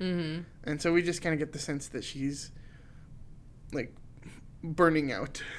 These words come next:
Speaker 1: Yeah.
Speaker 2: <laughs> She doesn't have much energy or
Speaker 1: Mm-hmm.
Speaker 2: attention left,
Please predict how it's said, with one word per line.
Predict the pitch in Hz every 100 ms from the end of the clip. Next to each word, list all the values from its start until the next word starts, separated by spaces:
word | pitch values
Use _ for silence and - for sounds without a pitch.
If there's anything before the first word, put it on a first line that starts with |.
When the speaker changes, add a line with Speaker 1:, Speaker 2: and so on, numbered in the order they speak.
| 175
Speaker 1:
Yeah. | 156 107
Speaker 2:
<laughs> | 202 175 156
She | - 156
doesn't | 156 151 143
have | 139 135
much | 139 135 - -
energy | 143 147 143 139 135
or | 131 135 - - -
Speaker 1:
Mm-hmm. | 190
Speaker 2:
attention | 160 160 151 139 147 135
left, | 120 - - -